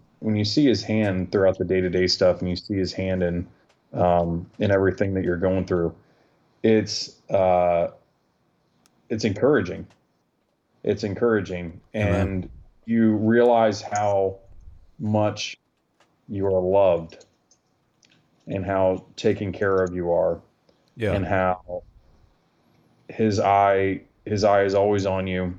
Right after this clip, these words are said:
Speaker 1: and that he's never left you.
Speaker 2: Amen.
Speaker 1: And that he's, he's never gonna forsake you or abandon you.
Speaker 2: That's right.
Speaker 1: And,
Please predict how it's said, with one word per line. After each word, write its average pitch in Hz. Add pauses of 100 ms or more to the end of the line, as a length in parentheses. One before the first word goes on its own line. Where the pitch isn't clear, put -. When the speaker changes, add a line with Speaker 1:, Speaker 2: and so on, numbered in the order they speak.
(100)
Speaker 1:
and 95
that 92
he's 87
never 101
left 95
you. 87 (580)
Speaker 2:
Amen. 98
Speaker 1:
And 98
that 95 (260)
he's, 98
he's 98
never 98
gonna 95
forsake 90
you 90
or 90
abandon 85
you. 85
Speaker 2:
That's 104
right. 85 (160)
Speaker 1:
And, 101